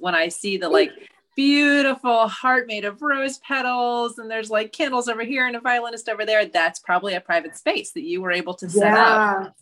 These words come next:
Speaker 1: Yeah.
Speaker 2: You got it. These are private spaces that I do. And I'm like, I am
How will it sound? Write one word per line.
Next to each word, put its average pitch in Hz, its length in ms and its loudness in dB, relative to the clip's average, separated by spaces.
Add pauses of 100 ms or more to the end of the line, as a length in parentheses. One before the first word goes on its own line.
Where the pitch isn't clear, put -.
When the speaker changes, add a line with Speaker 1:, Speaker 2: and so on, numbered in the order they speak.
(180)
Speaker 1:
Yeah. 247 360 2
Speaker 2:
You 208 140 -2
got 208 300 4
it. 175 200 0
These 220 200 -2
are 226 160 -2
private 214 500 2
spaces 190 520 -6
that 175 100 -8
I 175 160 -4
do. 165 320 -6
And 156 100 -8
I'm 208 280 2
like, 165 380 0 (520)
I 214 340 2 (240)
am 190 200 -8